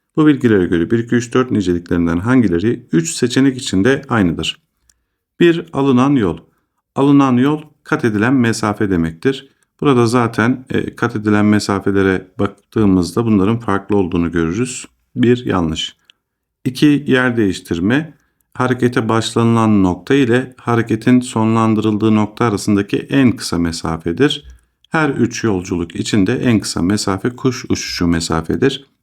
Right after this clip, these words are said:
Yani ikinci önerme her üçü için aynıdır. Üç, ortalama sürat. Ortalama sürat alınan yol bölü geçen zaman demektir. Alınan yollar farklı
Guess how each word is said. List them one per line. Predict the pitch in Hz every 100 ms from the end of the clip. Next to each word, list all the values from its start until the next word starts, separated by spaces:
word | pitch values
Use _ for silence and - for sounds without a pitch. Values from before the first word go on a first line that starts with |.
| _
Yani | 135 104
ikinci | 92 - 92
önerme | 95 82 80 80 80 _ _ _
her | 131
üçü | 98 -
için | 80 80 82 82
aynıdır. | 98 110 107 117 120 - _ _ _ _ _ _
Üç, | - 143 143 -
ortalama | - 123 123 127 123 120 113
sürat. | - 143 107 110 - _ _ _ _
Ortalama | 139 135 - 123 113 107
sürat | - 123 120 120 -
alınan | - 110 117 120 117
yol | 113 127 117
bölü | 98 90 120 127
geçen | 104 101 98 107 117
zaman | - 101 101 101 101
demektir. | 85 82 82 - 123 123 _ _ _ _
Alınan | 123 131 127 113
yollar | 104 95 90 85 80
farklı | 127 123 123 120 120